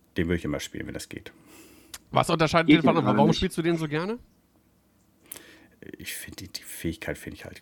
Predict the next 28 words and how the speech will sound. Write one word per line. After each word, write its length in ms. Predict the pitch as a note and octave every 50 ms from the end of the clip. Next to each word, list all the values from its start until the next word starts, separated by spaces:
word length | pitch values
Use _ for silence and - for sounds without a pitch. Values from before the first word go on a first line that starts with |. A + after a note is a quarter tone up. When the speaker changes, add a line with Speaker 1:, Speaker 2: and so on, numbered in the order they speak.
| - -
Speaker 1:
cool, 120 | - D2+
dass 140 | D2 F2 -
er 60 | E2+
überall 180 | D2+ E2 F2 E2
rüberbrettern 760 | - F#2+ F2 F#2+ F2 - - - - E2+ D#2+ - D#2+ D2+ D#2
kann. 500 | - - - D#2+ D#2 D#2+ D#2+ D#2 D#2+ D#2+ -
Ähm, 800 | - D#2 D#2 D2+ D2+ D2+ D2+ D2 D2 C2+ - - - G1+ - - - - - -
ja, 260 | E2 F2+ F2+ E2 - -
ich, 300 | - G2+ - - G2+ -
ich 120 | B2+ -
find, 240 | - - C3 C3+ B2
ich 120 | C3 A#2 -
find 180 | - D3+ B2+
ihn 80 | C3 A#2+
einfach 240 | C3 B2+ - B2 - - -
cool. 140 | D3+ A2+
Ich 120 | F2+ - -
habe 100 | A#2 B2+
ihn 60 | A2+
damals 400 | G2+ A2+ A2+ B2+ C#3 B2+ A#2+ -
immer 160 | - A2+ A2+ G#2
schon 140 | - A#2+ A2+
gespielt 260 | G#2 - - A2+ -
zu 100 | - -
eins 220 | - F#2 G2+ G2 -
Punkt 140 | F#2+ D#2 F#2
null 180 | G2+ G#2+ A2
Zeiten. 520 | - - G#2 G2 G2+ G2 - F#2+ F#2+ F#2+